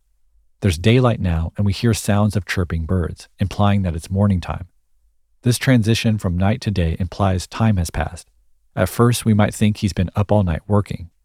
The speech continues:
But we also notice in the morning scene that the room is much messier than it was in the previous scene, cluing us in on the fact that much more time has passed than just one night.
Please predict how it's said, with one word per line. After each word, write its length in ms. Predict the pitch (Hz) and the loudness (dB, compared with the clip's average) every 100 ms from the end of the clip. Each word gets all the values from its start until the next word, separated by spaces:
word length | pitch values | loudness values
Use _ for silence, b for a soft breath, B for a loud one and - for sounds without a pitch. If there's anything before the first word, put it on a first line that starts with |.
| _ _ _ _ _ - | _ _ _ _ _ -4
But 80 | 98 | 2
we 100 | 113 | 4
also 240 | 139 170 | 4 4
notice 380 | 131 107 101 95 | 4 4 4 0
in 120 | 90 | 0
the 40 | |
morning 340 | 87 104 120 107 | 2 4 4 2
scene 340 | - 85 82 | 0 -2 -2
that 120 | 87 | -2
the 80 | 98 | -2
room 260 | 92 120 135 | 2 2 2
is 140 | 107 | 2
much 180 | 104 101 | 0 0
messier 460 | 92 101 - 92 85 | 0 0 0 -2 0
than 140 | 90 | 0
it 80 | 85 | 0
was 240 | 85 80 | -2 -2
in 80 | 87 | -4
the 80 | 82 | -4
previous 440 | - 120 98 82 | 0 2 2 -2
scene, 300 | - 82 85 - _ _ - | -4 -8 -10 -16 _ _ -6
cluing 260 | - 135 139 | 2 4 4
us 160 | 120 | 4
in 100 | 131 | 4
on 120 | 120 | 4
the 80 | 95 | 2
fact 320 | - 92 85 | 0 -2 0
that 100 | 98 | -2
much 260 | 95 107 - | 2 0 0
more 100 | 107 | -2
time 360 | 95 - 113 117 | -2 -2 0 2
has 120 | 113 | 0
passed 380 | - 80 80 - | -2 -2 -4 -4
than 120 | 90 | -4
just 240 | 85 90 - | -2 -2 -2
one 220 | 82 78 | -4 0
night. 300 | 92 76 | 0 -2